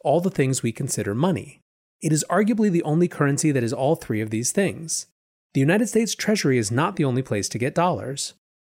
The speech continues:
The United States isn't even the only place to get dollars. Foreign institutions create dollar-denominated assets, for example, but it is the best place to get dollars. The U S dropped the dollar's peg to gold in the nineteen seventies,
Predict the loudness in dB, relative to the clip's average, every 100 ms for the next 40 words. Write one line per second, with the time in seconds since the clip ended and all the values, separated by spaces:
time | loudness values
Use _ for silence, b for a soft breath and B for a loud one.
0 | _ 2 4 4 2 2 2 2 2 0
1 | 0 -2 -2 -2 -2 -4 -6 -4 -4 -4
2 | -4 -4 -4 -6 -10 -10 -10 -12 _ _
3 | 0 4 6 4 2 -2 -2 0 -2 0
4 | 0 2 0 2 2 0 0 0 0 2
5 | 2 2 -2 -4 -4 -2 0 0 0 -2
6 | -8 -10 _ _ _ -2 0 0 0 2
7 | 2 2 0 0 0 0 0 -2 -2 -4
8 | -6 -6 -6 -6 -6 -8 -10 -10 -12 _
9 | _ _ _ -8 0 2 4 2 2 0
10 | 0 -2 0 2 2 -2 -2 -2 -2 0
11 | 2 2 0 -2 -2 -4 -4 -4 0 0
12 | 0 -4 -8